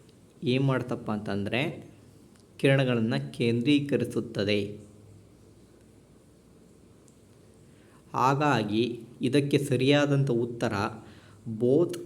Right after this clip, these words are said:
A and C ಸ್ನೇಹಿತರೆ. ಯಾರ್ಯಾರು ನನ್ನ ಚಾನಲ್ಗೆ ಸಬ್ಸ್ಕ್ರೈಬ್ ಆಗಿಲ್ಲ ಅವರೆಲ್ಲರೂ ಕೂಡ ಸಬ್ಸ್ಕ್ರೈಬ್, ಸಬ್ಸ್ಕ್ರೈಬ್ ಆಗಿ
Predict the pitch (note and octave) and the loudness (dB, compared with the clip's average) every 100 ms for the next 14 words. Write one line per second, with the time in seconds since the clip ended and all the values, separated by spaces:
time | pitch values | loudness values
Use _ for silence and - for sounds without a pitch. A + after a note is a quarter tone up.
0 | - - - - A#2+ A#2+ C#3 - - A2+ | -16 -20 -20 -14 -2 4 6 4 -2 -4
1 | C#3+ - - - A2+ A2 A2 - G2+ F#2+ | -4 -6 -10 -4 -2 0 -2 -4 -4 -4
2 | - - F2+ - - - - - A#2+ C#3+ | -4 -2 -2 -4 -16 -20 -16 0 2 2
3 | D3+ D#3 D#3 C3+ B2+ C#3 - A2 B2 C3+ | 2 2 2 0 -2 -4 -2 -2 0 -2
4 | C3 C3+ B2 A#2+ A2+ - - C#3 C3 B2 | 2 2 2 0 -2 -6 0 2 4 2
5 | B2 A#2+ A#2+ B2 A2+ G2 G2+ A#2+ B2 - | 0 0 0 0 -2 -4 -2 -2 -4 -4
6 | B2+ A#2+ A#2+ A#2 A2 - - B2 A#2+ A2+ | -2 -2 -2 -4 -4 -10 -2 2 2 2
7 | A2+ - - - A2+ A2+ - B2 A#2+ A#2 | -2 -6 -14 -2 -2 -2 -6 0 0 0
8 | A2 A2 A2+ | -2 0 0